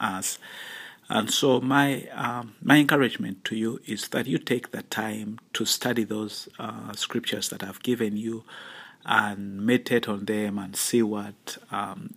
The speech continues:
w-, what is in those scriptures. Uh, for example, the first one that I gave you in Genesis, where it talks about how Hagar had, had his boy and the boy almost died,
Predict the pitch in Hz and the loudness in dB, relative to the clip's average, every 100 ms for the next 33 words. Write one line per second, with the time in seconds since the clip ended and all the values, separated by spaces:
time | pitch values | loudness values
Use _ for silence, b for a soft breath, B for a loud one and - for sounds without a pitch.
0 | - 123 - 113 110 120 117 104 101 98 | -14 -12 -6 -4 2 2 2 -4 -6 -6
1 | 104 - - 110 101 - - - - - | -4 -4 -4 -8 -8 -8 -8 -12 -14 -16
2 | B B B B B 107 113 - 123 120 | B B B B B -2 0 4 2 4
3 | - 123 117 120 110 - - - 123 - | 4 2 2 0 0 -2 -10 -16 -10 -4
4 | 110 107 123 - 113 104 101 104 120 117 | -2 -2 0 0 0 -2 -2 0 2 2
5 | 107 101 110 110 101 - 110 - - 117 | 0 0 0 0 -2 -4 -6 -6 -2 0
6 | 110 98 - - - 117 - - 98 107 | 0 -4 -8 -10 -6 -6 -4 -4 -4 -2
7 | 107 107 - B B B - 113 110 113 | -2 -6 -12 B B B 2 4 4 0
8 | 104 101 101 - 113 107 117 - - - | 0 -2 -2 -2 -2 -4 -8 -18 -18 -10
9 | - 107 120 110 101 107 104 - - 104 | -8 -2 0 0 -2 -4 -4 -6 -8 -6
10 | 113 110 104 87 101 101 113 117 - 110 | -2 -2 -2 -6 -8 -4 0 0 0 -4
11 | 123 117 101 - - 104 98 104 | -2 -2 0 -2 0 -2 -4 -10